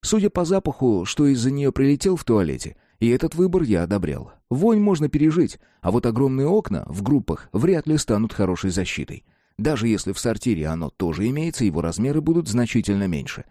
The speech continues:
Очередной выстрел прогремел со стороны главной лестницы, а следом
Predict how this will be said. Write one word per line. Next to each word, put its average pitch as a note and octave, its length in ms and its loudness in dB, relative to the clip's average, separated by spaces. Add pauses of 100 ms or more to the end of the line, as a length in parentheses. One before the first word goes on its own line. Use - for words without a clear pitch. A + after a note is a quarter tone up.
(340)
Очередной C3 460 0
выстрел F#3+ 420 0
прогремел A#2+ 500 0
со C3 120 -2
стороны A#2+ 360 0
главной A#2+ 340 2
лестницы, - 480 -2 (180)
а G2 120 -2
следом E3 440 0